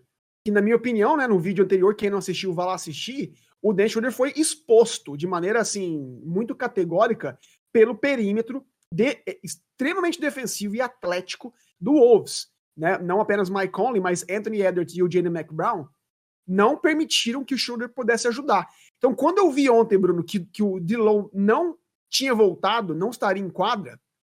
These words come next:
eu honestamente pensei que o Lakers não venceria o jogo.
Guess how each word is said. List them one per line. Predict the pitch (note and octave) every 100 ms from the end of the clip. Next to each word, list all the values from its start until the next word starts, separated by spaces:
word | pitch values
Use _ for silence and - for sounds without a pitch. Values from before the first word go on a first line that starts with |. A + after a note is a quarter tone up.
| _ _ _
eu | G3 A3+
honestamente | C#4 A3+ A#3 D4+ C#4+ A#3+ -
pensei | C4 A#3+
que | A#3+
o |
Lakers | C4+ G3+ A#3
não | A#3+
venceria | B3 B3 A#3
o |
jogo. | C4+ A#3+ D3+